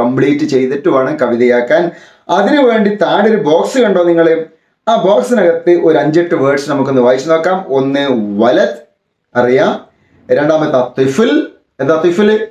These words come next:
കുട്ടി തന്നെ, ഓക്കെ, അറിയാം. ഇന്നനി, ഈ കവിതയിൽ തന്നെ ഒന്നാമത്തെ വാക്ക് അതാണ് ഇന്നനി. എന്താ അർത്ഥം?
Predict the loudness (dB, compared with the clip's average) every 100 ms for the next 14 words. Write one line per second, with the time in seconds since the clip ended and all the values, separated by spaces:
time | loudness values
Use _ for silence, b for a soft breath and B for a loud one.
0 | -2 -2 0 0 0 -2 0 0 0 0
1 | 0 -2 -6 b b -4 0 2 4 4
2 | 4 2 2 2 -2 -4 -2 0 2 4
3 | 2 2 -2 0 0 0 0 0 0 0
4 | 2 2 0 0 -2 -4 -8 -4 -2 0
5 | 2 2 2 0 0 0 0 -2